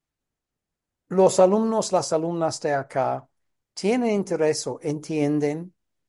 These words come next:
la situación en América Latina, sobre todo en México?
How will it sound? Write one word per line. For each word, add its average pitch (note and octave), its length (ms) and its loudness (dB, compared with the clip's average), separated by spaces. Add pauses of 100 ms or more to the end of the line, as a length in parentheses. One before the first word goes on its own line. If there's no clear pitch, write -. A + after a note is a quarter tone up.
(160)
la C#3+ 120 -6
situación C3+ 640 -4
en B2+ 80 -2
América B2+ 380 -2
Latina, B2+ 480 -4
sobre B2 320 -6
todo A#2+ 320 -6
en A#2 160 -8
México? A2+ 600 -14